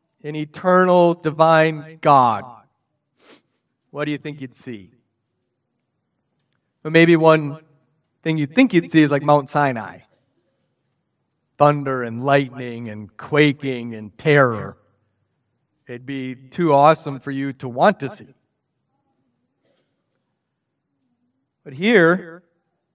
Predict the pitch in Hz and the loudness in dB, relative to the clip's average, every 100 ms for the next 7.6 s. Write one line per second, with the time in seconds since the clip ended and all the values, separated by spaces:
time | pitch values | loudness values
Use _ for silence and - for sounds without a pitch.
0 | _ _ _ _ - 151 151 180 170 170 | _ _ _ _ -14 -14 -10 -8 -4 2
1 | 160 165 175 165 156 156 - 165 165 156 | 4 4 2 2 2 2 -2 -6 -2 0
2 | 165 156 143 123 - 202 190 160 156 151 | 2 0 -4 -8 -4 0 2 2 0 -2
3 | 175 _ _ _ _ _ _ _ _ _ | -6 _ _ _ _ _ _ _ _ _
4 | _ _ _ _ _ - 147 147 - 160 | _ _ _ _ _ -10 -6 -4 0 0
5 | 160 151 147 147 147 143 123 117 139 190 | 2 2 2 2 2 -2 -2 -2 -4 -6
6 | _ _ _ _ _ 131 147 - 170 190 | _ _ _ _ _ -8 -4 -2 0 0
7 | 185 247 202 107 - | 0 0 -2 -2 -12